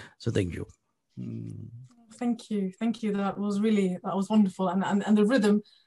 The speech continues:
Speaker 2: I think you, you, you did your best to capture the rhythm in English, but in a,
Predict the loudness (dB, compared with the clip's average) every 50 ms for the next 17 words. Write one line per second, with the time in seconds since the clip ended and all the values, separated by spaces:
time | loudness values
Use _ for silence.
0 | _ -8 -2 2 2 4 4 4 2 2 0 -2 -2 0 -2 -2 -2 -2 -4 -4
1 | -4 -2 2 2 2 2 2 -2 -8 -12 -18 -10 -8 -6 -2 0 -2 -2 -2 -4
2 | -4 -2 0 2 4 4 4 4 4 4 6 6 8 8 8 8 6 6 4 2
3 | 0 -2 0 2 2 2 4 2 2 2 2 0 0